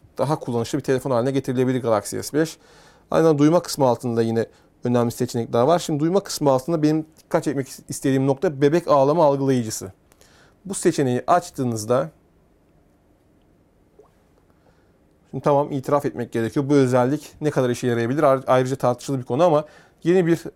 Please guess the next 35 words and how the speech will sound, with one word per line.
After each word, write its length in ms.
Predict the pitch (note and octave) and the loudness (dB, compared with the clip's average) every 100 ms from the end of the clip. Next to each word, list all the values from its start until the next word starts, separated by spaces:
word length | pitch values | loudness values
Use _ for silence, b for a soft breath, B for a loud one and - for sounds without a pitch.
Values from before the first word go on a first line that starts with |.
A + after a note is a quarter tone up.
| _ _ _ | _ _ _
bebeğiniz 460 | D3 D3 D3+ D3+ B2+ | 0 4 4 4 0
oldu. 180 | A2+ C3 | 0 2
Anne 180 | C3 | 2
baba 160 | B2+ B2+ | 0 2
oldunuz. 440 | A#2+ A2 C#3 - - | 0 -2 -6 -8 -8
Anne 260 | A#2+ A#2 | -6 -2
baba 140 | A2+ A2 | 0 2
olanları 320 | A2 G#2+ G#2 | 0 0 -2
da 80 | G#2 | -4
buradan 160 | G#2+ | -4
tebrik 280 | A2+ A2+ G#2+ | -6 -8 -6
edelim 280 | A2 G#2 G2+ | -6 -6 -6
yeni 200 | G#2+ G#2+ - C2 - | -6 -8 -10 -20 -10
yakın 260 | A2 A#2 A2+ | -10 -6 -4
dönemde. 440 | A2 G#2+ B2+ F#3+ b b b b b _ _ _ | -4 -2 -2 -4 b b b b b _ _ _
Çocuğunuz 420 | - F#3+ D3+ F3+ F3 | 0 2 4 2 4
ağlıyor 280 | D#3+ E3 | 4 4
ama 120 | F3 F3 | 2 2
siz 140 | E3 | 0
de 60 | E3+ | 0
çok 240 | E3+ - | -2 2
derin 200 | D3+ F3 | 2 4
uykuya 560 | D#3 D3 E3+ E3+ D#3 - | 0 2 4 4 4 0
seven 340 | - - D#3 E3 | -4 2 4 2
insanlarsınız 580 | C#3+ C3+ B2+ B2 E3 E3 | 2 0 2 -2 -2 -4
ve 60 | |
çocuk 260 | - D3+ D#3+ | -2 -2 2
ağlamasını 420 | C#3+ C3+ C3 F3+ | 2 0 -2 0
yakalayamayacağım 800 | D3 - C#3+ E3 F3 B2+ B2+ A2+ | 0 2 2 4 4 2 0 -2
diye 180 | A2+ A2+ | -2 -2
endişe 260 | A2+ - | -4 -6
ediyorsunuz 380 | A2+ G#2+ A#2+ A2 | -6 -6 -6 -6
diyelim. 260 | A#2+ D#3+ A3+ b b b b - | -6 -6 -10 b b b b -8
Bu 80 | A#3+ | 0
telefonu 520 | F3 C3+ C3+ D3 | 2 4 2 -2